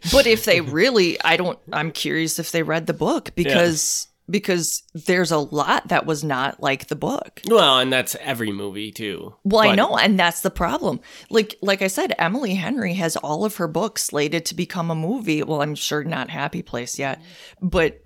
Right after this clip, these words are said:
Speaker 1: all of them are slated to be a movie, which excites me, but it also makes me super
Speaker 2: Terrifying,
Speaker 1: nervous
Speaker 2: yeah.
Speaker 1: because what are they gonna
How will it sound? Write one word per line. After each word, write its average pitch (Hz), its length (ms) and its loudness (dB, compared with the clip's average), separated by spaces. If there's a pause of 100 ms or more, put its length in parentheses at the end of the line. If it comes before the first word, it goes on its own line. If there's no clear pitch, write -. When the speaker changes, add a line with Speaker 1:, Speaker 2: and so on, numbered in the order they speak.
(360)
Speaker 1:
all 185 220 2
of 220 40 0
them 185 160 2
are 165 120 2
slated 170 360 -4
to - 100 -8
be 170 120 0
a 160 80 0
movie, 180 400 0
which 160 300 -2
excites 147 480 -2
me, 220 120 4
but 196 160 0
it 165 140 -2
also 143 260 -2
makes 156 320 -4
me 151 220 -6 (240)
super 160 480 0
Speaker 2:
Terrifying, 147 40 -4 (120)
Speaker 1:
nervous 190 340 0
Speaker 2:
yeah. 98 200 -4 (360)
Speaker 1:
because 208 320 2
what 165 220 2
are 170 80 2
they 170 120 0
gonna 160 320 -4